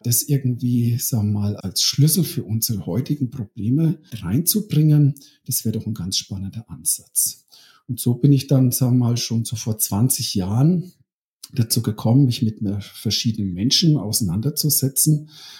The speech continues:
und zu überlegen, ja, wie könnte man denn das beispielsweise in unsere heutige Landnutzung, in unsere, ja, moderne Landnutzungszeit, sagen wir mal so, als Idee irgendwie mit reinbringen.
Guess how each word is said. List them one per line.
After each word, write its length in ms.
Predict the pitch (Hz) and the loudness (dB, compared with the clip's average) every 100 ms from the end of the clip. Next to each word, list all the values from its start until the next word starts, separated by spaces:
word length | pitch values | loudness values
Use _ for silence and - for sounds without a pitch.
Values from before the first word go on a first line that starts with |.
| - - | -20 -8
und 240 | 110 104 | -4 -4
zu 140 | - | -4
überlegen, 540 | 117 104 98 101 120 113 | -4 -2 0 0 2 2
ja, 300 | 107 104 104 | 2 -2 -2
wie 200 | 113 117 | -2 0
könnte 320 | 117 110 110 | 2 2 2
man 240 | 107 104 101 | 2 0 0
denn 180 | 101 | -4
das 460 | 104 104 - - - _ _ _ - | -2 0 0 0 -6 _ _ _ -8
beispielsweise 960 | 95 - - 104 - 104 98 98 - | -4 -4 -2 -2 -2 -2 -2 0 -2
in 160 | 98 95 | -2 -6
unsere 360 | 98 - 113 87 | -6 -4 -4 -6
heutige 720 | 87 95 107 - 107 107 107 - - | -6 -4 -4 -2 0 0 -2 -6 -6
Landnutzung, 680 | 101 95 95 123 - 120 110 | -2 -2 -2 -2 0 0 -2
in 40 | |
unsere, 480 | 98 - 110 92 90 _ - | -4 -6 -4 -6 -8 _ -4
ja, 120 | 98 | -2
moderne 540 | 98 - 87 98 123 | -2 -2 -2 4 4
Landnutzungszeit, 960 | 107 90 95 113 - 107 - 107 98 - | 4 0 -2 -2 -2 -2 0 -2 -2 -2
sagen 120 | 101 | -2
wir 60 | 98 | 0
mal 40 | |
so, 160 | - - | -2 -6
als 200 | 107 - | -6 -4
Idee 380 | 113 - 98 117 | -4 -2 0 0
irgendwie 280 | 104 101 87 | -2 -4 -6
mit 200 | - - | -8 -10
reinbringen. 760 | 82 - - 139 151 170 | -8 -8 2 6 6 6